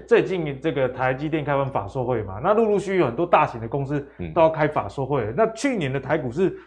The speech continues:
Speaker 1: 中小型股
Speaker 2: 对，为主。
Speaker 1: 哇跳跳。
Speaker 2: 哇跳跳。
Speaker 1: 哦，那今年是不是会有机会改变呢？例如说像鸿海，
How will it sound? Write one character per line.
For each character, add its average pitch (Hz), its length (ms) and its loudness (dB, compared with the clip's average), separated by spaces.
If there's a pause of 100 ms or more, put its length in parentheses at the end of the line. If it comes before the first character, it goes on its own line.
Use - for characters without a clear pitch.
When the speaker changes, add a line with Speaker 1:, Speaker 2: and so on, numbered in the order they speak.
(100)
Speaker 1:
中 220 180 6
小 123 240 0
型 135 180 -6
股 110 300 -6 (320)
Speaker 2:
对， 110 160 6
为 110 160 4
主。 143 80 2
Speaker 1:
哇 139 80 6
跳 190 160 6
跳。 131 180 -2
Speaker 2:
哇 101 80 6
跳 123 120 6
跳。 95 160 4
Speaker 1:
哦， - 60 -4 (140)
那 262 60 2
今 262 260 -2
年 147 140 -2
是 - 160 -4
不 165 80 -2
是 208 160 -2
会 208 220 4
有 123 100 0
机 156 160 -4
会 175 100 6
改 151 180 -2
变 165 200 2
呢？ 123 140 -2 (120)
例 208 100 0
如 160 100 4
说 175 180 0
像 165 180 0
鸿 131 160 -2
海， 117 160 -4